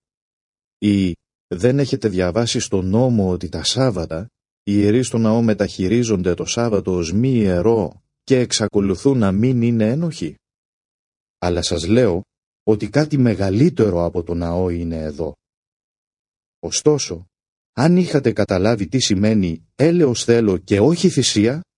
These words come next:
δεν θα είχατε καταδικάσει αυτούς που δεν είναι ένοχοι. Διότι ο Γιος του ανθρώπου είναι Κύριος του Σαββάτου. Αφού έφυγε από εκείνο το μέρος, μπήκε στη συναγωγή τους.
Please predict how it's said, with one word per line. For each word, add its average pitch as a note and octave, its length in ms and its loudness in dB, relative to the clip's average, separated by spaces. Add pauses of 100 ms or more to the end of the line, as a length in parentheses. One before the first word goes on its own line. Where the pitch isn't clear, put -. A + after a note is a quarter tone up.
(360)
δεν C3 320 2
θα B2 120 2
είχατε G#2 300 0
καταδικάσει F#2 720 -2
αυτούς - 400 -2
που G#2+ 140 0
δεν G2+ 180 2
είναι F#2+ 260 0
ένοχοι. D#2+ 420 -8 (1120)
Διότι G#2 480 2
ο F2+ 80 4
Γιος D#3 300 2
του D#3 100 2
ανθρώπου D#3 600 0
είναι G2+ 260 2
Κύριος F#2 520 0
του - 80 -10
Σαββάτου. D2 420 -8 (1800)
Αφού A#2 260 2
έφυγε F3 360 2
από F#2+ 200 0
εκείνο A2+ 300 0
το F2+ 120 0
μέρος, F#2 540 -2 (300)
μπήκε C#3+ 380 0
στη C#3+ 140 -4
συναγωγή F#2+ 600 0
τους. - 280 -18